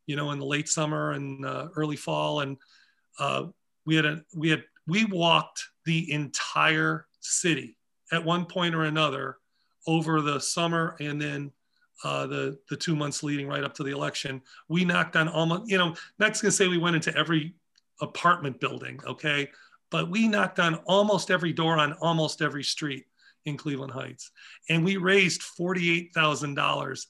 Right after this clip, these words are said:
which I would have never, ever believed we could have done. Just so you know, the opposition raised over sixty thousand dollars. So this was a,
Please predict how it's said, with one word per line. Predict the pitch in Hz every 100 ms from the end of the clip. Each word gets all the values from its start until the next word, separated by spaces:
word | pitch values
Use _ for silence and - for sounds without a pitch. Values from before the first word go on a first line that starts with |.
| _
which | - 165 160 - _
I | 190 233 240 190
would | 165 151
have | 127
never, | 147 156 180 196 143 127 - _ _ _ _ _
ever | 202 165 156
believed | 135 151 156 147 120
we | 147 143
could | 156 135
have | 117
done. | 131 127 - _ _ _ _ _ _
Just | - 220 -
so | 262
you | 175 151
know, | 190 147
the | 131 147
opposition | 185 208 143 139 196 - 143 131 135
raised | 156 160 160
over | 160 156 143
sixty | - - 196 - 143
thousand | 127 135 131 123 127
dollars. | 131 - - - _ _ _ _ _ _ -
So | - 139
this | 196 254 285
was | 262 170
a, | 160 139 135